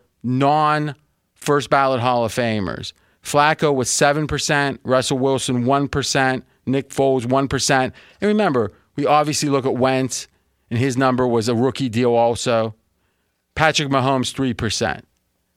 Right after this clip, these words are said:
Literally nothing. Rookie deals. Otherwise, winners, Tom Brady, Tom Brady, Tom Brady, Peyton Manning, Tom Brady.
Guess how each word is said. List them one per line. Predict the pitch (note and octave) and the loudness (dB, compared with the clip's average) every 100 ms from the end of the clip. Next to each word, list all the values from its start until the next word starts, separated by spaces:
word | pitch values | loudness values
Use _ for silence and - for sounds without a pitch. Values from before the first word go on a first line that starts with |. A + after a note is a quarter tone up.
| _ _ | _ _
Literally | D3+ F3+ F3+ D#3 D3 | -2 2 2 0 0
nothing. | C#3 D#3 D#3+ - A#2 G2 - - | 0 2 2 0 -8 -8 -10 -4
Rookie | C3+ D#3+ - C#3+ | 0 0 -2 -4
deals. | B2+ A2 F#2+ - - _ _ _ _ _ - | -2 -2 -2 -8 -20 _ _ _ _ _ 0
Otherwise, | F3+ G3 D#3+ D3+ C#3+ C3 | 2 2 4 4 2 0
winners, | D3 D3 D3 B2+ | 0 0 0 0
Tom | D3 D#3 D3 | 0 0 2
Brady, | D3 C#3+ C#3 | 2 2 0
Tom | B2+ C#3+ C#3+ | -2 -2 0
Brady, | C3 C3+ C3+ B2 | 2 2 0 -2
Tom | C#3+ C3+ | 0 0
Brady, | B2 C3 B2 A#2 | 2 0 0 -2
Peyton | C3 C3+ A#2 | 0 0 0
Manning, | B2+ B2 A2+ | 0 0 0
Tom | B2 A#2 | 0 0
Brady. | A2+ B2+ G#2 D2+ | 2 2 0 -6